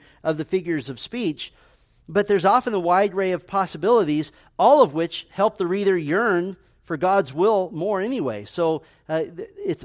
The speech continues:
it's possible to take multiple views on some of the figures of speech, and you still end up at the same place.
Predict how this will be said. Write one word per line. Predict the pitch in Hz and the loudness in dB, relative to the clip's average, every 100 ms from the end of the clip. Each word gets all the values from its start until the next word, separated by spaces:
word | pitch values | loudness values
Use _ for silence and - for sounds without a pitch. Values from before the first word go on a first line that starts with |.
| - 175 | -10 -8
it's | 165 | -6
possible | - 208 214 202 170 | -2 -2 -2 -4 -4
to | 160 | -4
take | 190 185 | -4 -4
multiple | 165 175 214 214 175 147 | -2 0 0 -2 -4 -4
views | 160 226 165 | -6 -10 -6
on | 160 | -8
some | 147 190 | -6 -6
of | |
the | 175 | -4
figures | 175 175 160 143 | -6 -6 -8 -8
of | 123 | -12
speech, | 233 226 - | -8 -8 -6
and | 151 143 | -6 -6
you | |
still | - 240 196 | 0 2 2
end | 175 | 2
up | 170 160 | -2 -6
at | - | -14
the | |
same | 139 175 156 127 | -10 -6 -6 -8
place. | - 160 113 - - | -8 -8 -8 -12 -20